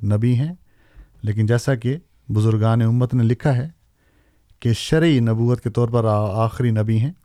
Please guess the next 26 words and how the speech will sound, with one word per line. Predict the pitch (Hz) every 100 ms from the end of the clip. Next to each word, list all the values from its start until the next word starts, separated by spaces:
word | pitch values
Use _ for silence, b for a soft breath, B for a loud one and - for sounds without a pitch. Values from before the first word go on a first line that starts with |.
| _ _ _ -
جہاں | 101 110 117
تک | 113 120 110 98
غیر | 113 123 123
شرعی | - 135 135 131
نبوت | 113 107 120 117
یا | 107
ذلی | 101 131 131 127 113
نبوت | 110 110 113 110
ہم | 110
ان | 107
کو، | 113 107 - b b b b b b b -
اے، | 107
جو | 107 107
آپ | 104
کہہ | -
رہے | 120 120
تھے، | 110
وہ | 139 113
یہی | 127 110
ہے | 98 - _ _ _ _ _ _ _ - - _ _ -
کہ | 107
غیر | 104 123
شرعی | 117 123 127
نبوت | 120 113 127
جو | 120 117
ہے، | 104 123